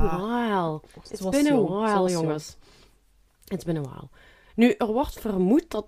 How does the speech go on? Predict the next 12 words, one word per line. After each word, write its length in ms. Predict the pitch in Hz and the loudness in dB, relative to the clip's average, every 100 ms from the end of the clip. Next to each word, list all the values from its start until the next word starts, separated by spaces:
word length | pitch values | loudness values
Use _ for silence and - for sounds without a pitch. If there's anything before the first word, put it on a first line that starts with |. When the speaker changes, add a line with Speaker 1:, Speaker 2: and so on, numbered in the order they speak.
| - | -4
Speaker 2:
dus 260 | 196 185 | -4 -4
dit 220 | 160 185 | -6 -8
gezin 360 | - 180 160 202 | -4 -4 -2 -2
van 200 | 208 185 | -2 -4
vier, 300 | - 185 247 | -4 -4 -4
dat 120 | 202 | -6
de 80 | 175 | -8
Bender-familie 720 | 156 175 196 - 202 202 190 | -4 -4 -4 -6 -2 0 0
van 160 | 185 165 | -4 -6
Duitse 340 | 151 165 190 - | -4 -4 -4 -6
immigranten 580 | 175 156 147 147 147 180 | -8 -6 -8 -8 -6 -4
waren. 340 | 175 175 185 | -4 -4 -6